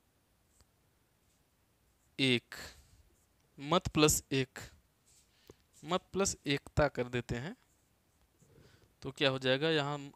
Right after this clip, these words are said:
अ है, त में अ है, प्लस ए है, तो क्या हो जाएगा, ए हो जाएगा। क्या हो जाएगा, ए हो जाएगा। तो क्या बन जाएगा, म तय, ए कर देंगे, तय हो गया, मतयकता।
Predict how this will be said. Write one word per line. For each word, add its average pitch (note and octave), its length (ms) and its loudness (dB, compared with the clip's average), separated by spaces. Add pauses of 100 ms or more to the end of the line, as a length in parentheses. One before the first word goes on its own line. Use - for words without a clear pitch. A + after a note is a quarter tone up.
(180)
अ C#3 280 -4 (320)
है, C#3 200 -4 (320)
त C#3+ 220 -2
में D3+ 140 -8
अ C#3 260 -4
है, C#3+ 160 -4 (500)
प्लस B2+ 300 0 (100)
ए A#2+ 140 -2
है, A2 200 -8 (680)
तो B2+ 80 -12
क्या D#3 180 -2
हो D3+ 100 -4
जाएगा, C3 340 2 (100)
ए C3 140 2
हो A#2 140 -4
जाएगा। A#2 420 -8 (380)
क्या B2 100 -6
हो B2 100 -8
जाएगा, B2 360 -4 (280)
ए C3 100 -4
हो C3+ 160 -6
जाएगा। C3 400 4 (420)
तो C#3 80 -10
क्या A3 200 0
बन D3 160 0
जाएगा, B2 280 2
म C#3 400 -2 (920)
तय, A#2 260 4 (140)
ए D3 120 2
कर D#3 180 -2
देंगे, D3 220 -6
तय D#3 240 0
हो D3+ 140 -2
गया, D3 180 -2
मतयकता। C3+ 1900 -4